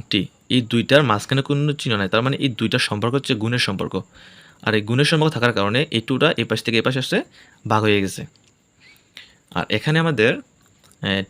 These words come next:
টির রেখে দিলাম, এ ওয়ান হচ্ছে পাশে মাইনাসের, এই পাশে হয়ে গেছে প্লাসের। তাহলে আমরা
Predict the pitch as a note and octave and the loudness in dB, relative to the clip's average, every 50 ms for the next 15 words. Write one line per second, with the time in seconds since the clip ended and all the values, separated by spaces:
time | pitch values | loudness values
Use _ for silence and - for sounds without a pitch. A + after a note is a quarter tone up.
0 | _ - C3+ C#3+ D#3+ F#3+ - - - A#2+ G#2+ G2+ - A2+ G#2+ A2 A2+ C3+ G3+ A#3+ | _ 0 2 2 2 0 -4 -4 -2 0 0 0 0 0 0 2 2 2 2 0
1 | - - - G2+ G#2 G#2+ A2 A2+ A2 - - A2+ B2+ - A#2 G#2+ G#2+ A2 A#2 B2 | -4 -6 -4 -2 0 0 0 0 -2 -4 -4 -4 -4 -4 -2 -2 -2 -2 0 0
2 | C3+ A#2+ - G#2+ - G#2+ G#2 A#2 - - A3+ C#4+ - _ _ _ _ _ - A2+ | 0 0 -2 -2 -4 -4 -6 -6 -6 -6 -8 -8 -10 _ _ _ _ _ 0 0
3 | G2+ - - G2+ - - _ _ _ _ _ _ _ _ _ _ C3+ C#3+ D3+ D#3 | 0 0 -4 -10 -14 -16 _ _ _ _ _ _ _ _ _ _ 2 2 4 4
4 | D#3+ D#3+ | 4 2